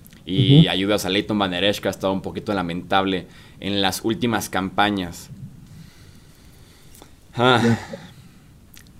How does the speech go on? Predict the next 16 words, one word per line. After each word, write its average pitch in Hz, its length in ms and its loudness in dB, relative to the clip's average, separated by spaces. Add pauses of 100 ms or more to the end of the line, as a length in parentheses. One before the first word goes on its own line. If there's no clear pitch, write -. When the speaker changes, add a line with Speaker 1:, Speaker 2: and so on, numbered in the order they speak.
(240)
Speaker 1:
creo 143 160 4
que 202 100 2
tomando 151 440 4
en 139 120 4
cuenta 135 400 4
lo 123 200 6
bien 123 380 2
que 135 120 0
la 123 240 4
pasaron 110 440 0
los 104 160 0
Cowboys 101 320 0
cuando 98 160 -4
tenían 110 260 0
línea 123 180 2
ofensiva 107 800 2